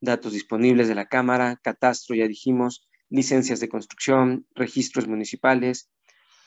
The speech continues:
Interesa notar que las viviendas precarias podrían no estar registradas, hemos dicho. Eh, no siempre vamos a tener mapas georreferenciados y que, bueno, eh, junto con la sociedad civil podemos llenar los vacíos de información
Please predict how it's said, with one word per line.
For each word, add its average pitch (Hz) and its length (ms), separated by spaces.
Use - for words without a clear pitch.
Interesa 131 460
notar 131 320
que 139 80
las 123 120
viviendas 123 400
precarias 120 460
podrían 117 400
no 117 80
estar 110 240
registradas, 131 720
hemos 123 180
dicho. 139 460
Eh, 110 340
no 113 220
siempre 151 320
vamos 117 200
a 117 40
tener 113 220
mapas 110 300
georreferenciados 147 920
y 147 100
que, 151 120
bueno, 143 480
eh, 120 160
junto 131 360
con 127 180
la 123 260
sociedad 117 560
civil 117 440
podemos 113 520
llenar 120 460
los 127 240
vacíos 131 520
de 127 80
información 117 800